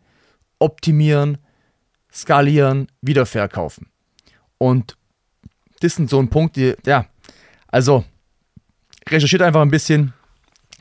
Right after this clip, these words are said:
Das ist für mich ein deutlich besseres Geschäft, ein einfacheres Geschäft, ein lukrativeres Geschäft.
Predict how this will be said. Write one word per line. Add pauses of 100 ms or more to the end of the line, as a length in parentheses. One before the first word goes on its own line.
Das
ist (400)
für
mich
ein
deutlich (280)
besseres
Geschäft,
ein
einfacheres
Geschäft,
ein
lukrativeres
Geschäft.